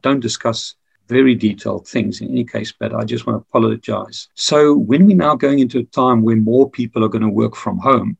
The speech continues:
and, uh, more husbands and more boyfriends and so on, the chance, the risk for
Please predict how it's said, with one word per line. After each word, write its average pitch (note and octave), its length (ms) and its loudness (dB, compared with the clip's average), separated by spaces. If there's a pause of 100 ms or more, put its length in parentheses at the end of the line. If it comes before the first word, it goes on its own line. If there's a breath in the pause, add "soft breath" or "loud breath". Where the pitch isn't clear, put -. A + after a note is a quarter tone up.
and, A2 320 -10 (100)
uh, A2 340 -12 (100)
more A2+ 360 0 (100)
husbands A#2+ 640 -2
and G2+ 260 -10 (240)
more A#2 140 -10
boyfriends A2+ 500 -6
and A2 80 -6
so A#2+ 220 -2
on, G2+ 200 -6 (720 soft breath)
the B2 460 2 (340)
chance, - 560 -4 (320)
the A#2 220 -4
risk C#3+ 340 2 (360)
for A2 600 0